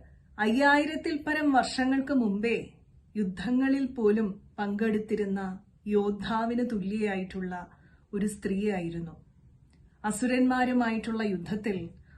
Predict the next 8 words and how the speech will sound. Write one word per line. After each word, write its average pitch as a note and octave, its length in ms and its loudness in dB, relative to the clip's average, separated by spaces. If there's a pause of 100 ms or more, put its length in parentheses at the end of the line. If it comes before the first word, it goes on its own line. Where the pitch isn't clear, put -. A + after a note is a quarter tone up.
(160)
ഒരിക്കൽ G3+ 340 -2 (420)
ദശരഥ A#3 400 -2 (120)
മഹാരാജാവ് G3 800 -2 (600)
കൈകേയിയെയും A3+ 680 0 (120)
പങ്കെടുപ്പിച്ചിരുന്നു. F#3 960 -2 (800)
അന്ന് G3+ 260 -2 (480)
മണ്ണിൽ G#3+ 320 4 (100)
പൂണ്ടുപോയ G3+ 540 2